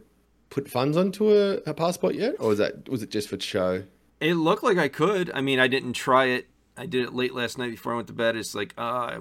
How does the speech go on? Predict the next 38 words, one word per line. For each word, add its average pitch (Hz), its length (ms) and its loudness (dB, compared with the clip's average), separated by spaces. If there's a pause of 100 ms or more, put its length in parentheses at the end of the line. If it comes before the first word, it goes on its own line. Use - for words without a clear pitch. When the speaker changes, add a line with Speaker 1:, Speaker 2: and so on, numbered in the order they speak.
(100)
Speaker 2:
I 117 80 -10
meant 117 180 -6
to 101 60 -14
check - 220 -6
this 110 180 -6
out." 120 300 4 (340)
I 120 100 -2
just 127 220 -4
threw 127 200 2
in 127 60 2
an 117 140 0
email 139 580 -2 (280)
and 123 440 -4 (480)
click, 131 220 -4
click, 135 220 -4
click, 151 280 -6
and 113 380 -6 (280)
boom, 117 340 -2 (120)
there's 117 220 -2
my 110 140 -4
wallet 117 300 2
address 117 360 -2
up 120 100 -8
in 110 60 -10
the 104 60 -6
right-hand 107 300 -4
corner 123 280 -6
that 135 140 -4
I 131 40 -4
noticed. 131 420 -6
It - 80 -10
showed 107 340 -4
zero 104 260 -2
balance 110 640 -4
in 104 240 -10
the, 104 320 -8
uh, 98 160 -6
profile. 123 680 -2